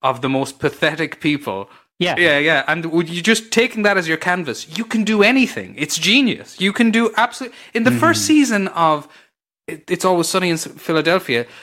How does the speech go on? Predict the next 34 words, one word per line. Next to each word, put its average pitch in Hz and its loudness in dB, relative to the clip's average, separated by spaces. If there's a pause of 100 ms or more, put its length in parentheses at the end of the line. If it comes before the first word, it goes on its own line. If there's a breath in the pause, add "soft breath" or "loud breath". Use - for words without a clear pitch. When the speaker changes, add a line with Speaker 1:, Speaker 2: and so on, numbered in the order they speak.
(160 loud breath)
Speaker 1:
there's 247 4
an 269 2
episode 131 -2 (240 soft breath)
where 170 2
they're 165 2
going 156 0 (240 soft breath)
between 220 -2
the 185 -4
different 180 -2
sides 160 0
at 127 -4
an 127 -4
abortion 139 0
rally 110 -2
to 104 -18
try 123 -4
and 120 -4
pull 131 0
Speaker 2:
Yeah, 139 4
Speaker 1:
women. 127 2
Speaker 2:
I 123 0
remember. 117 -4
<laughs> - -8
Try, 143 -4
try 156 -6
to 131 -10
pick 135 -8
up 113 -6
women, 117 -4
Speaker 1:
It's 117 -2
Speaker 2:
yeah. 110 -4
<laughs> - 0
Speaker 1:
fucking 240 0
unbelievable. 208 2